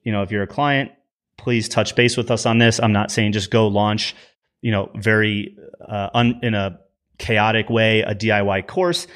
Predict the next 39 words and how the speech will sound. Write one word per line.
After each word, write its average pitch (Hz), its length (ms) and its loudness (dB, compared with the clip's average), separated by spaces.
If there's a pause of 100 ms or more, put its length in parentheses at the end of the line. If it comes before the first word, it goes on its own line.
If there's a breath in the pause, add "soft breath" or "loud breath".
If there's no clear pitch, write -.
(220 loud breath)
But 123 100 2
if 127 160 2 (100)
you 120 140 -2
can 113 160 0
launch 151 240 2
something 117 540 0
low 120 300 2
ticket 165 520 0 (260 soft breath)
that's 95 200 -2
D 110 200 0
I 113 140 4
Y 147 420 4
that 110 200 -2
can 110 280 0
lead 117 240 2
into 131 480 0
this, 120 460 0 (460)
um, 104 320 -2
this 120 160 -2
could 123 220 0
be 117 100 2
an 113 100 2
opportunity 117 640 0
to 107 100 0
be 107 100 -2
generating 110 600 0
some 101 240 -4
sales 151 640 0 (340 loud breath)
in 143 140 0
the 143 80 0
short 131 340 0
term. 131 460 0
While 113 240 2
peop-, 135 340 -4
some 123 180 0
people 127 280 2
might 113 200 2
be 113 100 2
afraid, 147 520 0